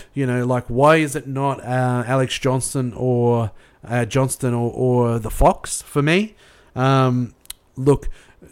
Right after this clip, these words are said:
there is reasons why it's To'o, because he runs over two hundred meters a game. He scores tries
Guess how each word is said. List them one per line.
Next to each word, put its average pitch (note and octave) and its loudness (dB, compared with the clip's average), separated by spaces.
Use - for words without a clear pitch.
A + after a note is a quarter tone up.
there C#3+ 2
is C3+ 0
reasons D3+ 0
why B2+ 2
it's A2+ -2
To'o, B2 2
because B2+ 2
he B2 2
runs C3 2
over B2 2
two B2+ 0
hundred A2 -4
meters A2 -4
a A#2 -4
game. G#2 -6
He C3 2
scores C#3+ 4
tries A#2 0